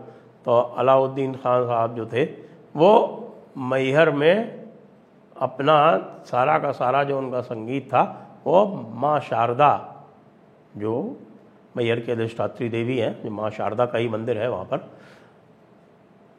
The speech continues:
उसको, उसकी कृपा से बताते थे और अपनी पुत्री का नाम भी उन्होंने अन्नपूर्णा रखा, जिस, जिनका विवाह पंडित रविशंकर से हुआ था।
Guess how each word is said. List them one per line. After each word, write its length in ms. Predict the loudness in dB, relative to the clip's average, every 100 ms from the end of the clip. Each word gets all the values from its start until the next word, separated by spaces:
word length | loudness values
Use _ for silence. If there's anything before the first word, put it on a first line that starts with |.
| _ _ 2
उसको, 460 | 2 2 4 6 8
उसकी 340 | 4 0 0
कृपा 320 | 0 6 6
से 120 | 6
बताते 420 | 0 0 0 2 2
थे 280 | 4 2
और 360 | 2 6 8 8 6 2 -10 -18 -20 -8
अपनी 340 | -8 -4 -6
पुत्री 480 | -4 -8 -10 -4 0
का 120 | 4
नाम 280 | 6 6 6
भी 100 | 4
उन्होंने 240 | 4 6 4
अन्नपूर्णा 640 | 2 0 0 2 6 6
रखा, 340 | 6 2 -4 -6 -20 -20 -20 _
जिस, 600 | -6 -2 0 0 -2 -12 -2
जिनका 340 | -2 4 6
विवाह 360 | 6 6 6 6 2 -14 -20 -20 -20 _ _ _ _ -4
पंडित 300 | -2 -2 -2
रविशंकर 600 | -2 -2 -2 -4 -4 -6
से 160 | -6 -8
हुआ 300 | -6 -6 -6
था। 560 | -6 -4 -4 -6 -20